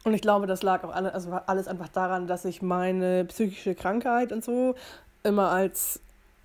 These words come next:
separat von meinem Autismus gesehen habe. Darüber mache ich nochmal eine ganze Folge, weil das ist irgendwie so sehr fatal, glaub ich. Und eben, ich bin psychisch krank, ich habe eine Angststörung, ich habe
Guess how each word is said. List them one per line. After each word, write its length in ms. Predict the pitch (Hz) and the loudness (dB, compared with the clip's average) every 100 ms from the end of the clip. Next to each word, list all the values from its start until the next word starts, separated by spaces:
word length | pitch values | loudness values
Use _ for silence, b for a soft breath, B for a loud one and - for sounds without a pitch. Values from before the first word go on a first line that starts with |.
| - | -10
separat 720 | 196 185 208 214 190 202 - | 0 2 2 2 4 2 2
von 160 | - 196 | 0 0
meinem 240 | 185 190 | 0 -2
Autismus 580 | - 185 208 202 196 185 | -4 -6 -6 -4 -6 -4
gesehen 320 | 190 175 180 | -4 -2 -2
habe. 180 | 185 175 | -4 -4
Darüber 260 | 190 180 185 | -4 -4 -2
mache 120 | 185 | -2
ich 40 | 185 | -4
nochmal 160 | 180 | -4
eine 80 | 175 | -4
ganze 240 | 180 185 | -4 -6
Folge, 340 | - 185 185 185 | -4 -2 0 -2
weil 120 | 175 | -2
das 160 | 175 185 | -4 -8
ist 140 | 190 | -6
irgendwie 300 | 175 180 180 | -4 -4 -4
so 500 | 170 170 170 170 165 b b | -2 -2 0 -2 -4 b b
sehr 300 | - 196 220 | -2 0 0
fatal, 500 | 220 196 202 202 196 | -2 -6 -2 0 0
glaub 260 | 143 147 | -2 -4
ich. 200 | 165 196 - B _ | -4 -4 -6 B _
Und 160 | 202 - | -2 0
eben, 480 | 190 196 190 185 - _ _ | 0 0 0 -2 -6 _ _
ich 180 | 185 - | -6 -2
bin 160 | 190 | -2
psychisch 400 | 185 208 202 190 | -2 -6 -6 -8
krank, 540 | - - 220 226 233 - | -10 -2 0 0 -4 -8
ich 180 | - - | -12 -8
habe 720 | 175 165 165 160 165 165 165 - b b b b _ - | -4 -2 -2 -2 -4 -2 -4 -8 b b b b _ -4
eine 120 | 170 | 2
Angststörung, 920 | 185 262 - - 220 214 220 220 220 | 2 2 -4 -2 0 0 0 -2 -2
ich 160 | 190 - | -8 -6
habe 720 | 160 165 170 165 170 180 | -4 -4 -4 -4 -2 -2